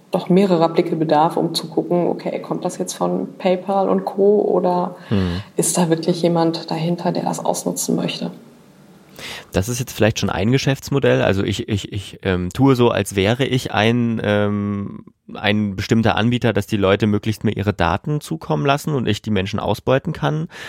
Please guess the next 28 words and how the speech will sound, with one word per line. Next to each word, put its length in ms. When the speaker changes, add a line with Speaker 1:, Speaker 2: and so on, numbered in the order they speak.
Speaker 2:
Aber 280
was 280
gibt's 160
denn 80
noch 120
so 120
für 140
Geschäftsmodelle? 720
Wenn 160
man's 140
so 60
nennen 220
kann. 260
<laughs> 180
Speaker 1:
Geschäftsmodell 680
ist 100
jetzt 180
sicherlich 380
ein 100
Speaker 2:
Ja, 140
ja. 180
Speaker 1:
komischer 560
Speaker 2:
Zu 120
Speaker 1:
Begriff, 160
Speaker 2:
positiv 400
Speaker 1:
das 80
Speaker 2:
wahrscheinlich. 580
Speaker 1:
Positive. 240